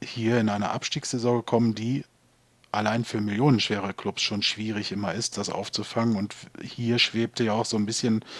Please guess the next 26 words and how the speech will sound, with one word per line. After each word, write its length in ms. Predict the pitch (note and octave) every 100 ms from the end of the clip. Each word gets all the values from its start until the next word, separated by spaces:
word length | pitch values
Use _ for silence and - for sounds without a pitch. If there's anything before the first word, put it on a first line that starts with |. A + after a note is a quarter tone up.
| - - - - -
noch 220 | - -
das 200 | A2 -
Damoklesschwert, 1120 | A2 A#2 B2+ - B2+ - - B2 B2+ - - - -
äh, 300 | B2 A#2 G#2+ - _ _ _ _ _ _ _ -
über 280 | B2+ C3
dem 340 | A#2+ A2+ A2 G2 - -
ganzen 320 | - A#2+ -
Verein. 840 | A2+ - - A2 A2+ C3 B2 G2+ G#2 -
Passiert 420 | - A2+ - C3 A#2+
das 160 | -
wieder 300 | A#2 C#3+ D3+
wie 100 | D3
damals, 680 | C#3+ C#3 C#3+ C#3+ D3 - -
ne? 260 | - A#2 C3+ - _
Geht 180 | - G#2
man 140 | A#2+ G#2+
wieder 260 | G#2+ B2+
direkt 300 | A#2 A#2 A#2
noch 180 | A#2+ A#2
eins 260 | A#2 A#2+ -
runter? 420 | A2 A#2 A#2+ G#2+ - - - - -
Ähm, 260 | A2 G#2 G2
und 240 | G#2 G#2
das 160 | G#2+ -
ist 180 | A2+ A#2+
natürlich 520 | A2 A2+ G2+ -